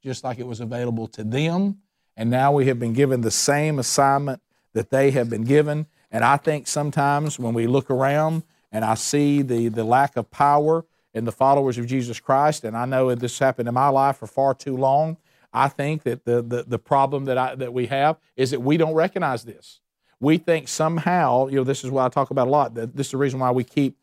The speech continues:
referring, uh, to the disciples when they didn't have it right, and we rarely refer to them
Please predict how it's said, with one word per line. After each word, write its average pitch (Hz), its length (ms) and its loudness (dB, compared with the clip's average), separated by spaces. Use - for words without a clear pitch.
referring, 127 720 0
uh, 117 120 -4
to 139 180 -4
the 127 120 -2
disciples 123 760 0
when 123 160 0
they 117 140 0
didn't 147 300 0
have 117 180 -2
it 110 80 -10
right, 120 260 2
and 123 80 -10
we 123 80 -2
rarely 135 460 2
refer 123 360 -6
to 123 120 -14
them 135 240 -10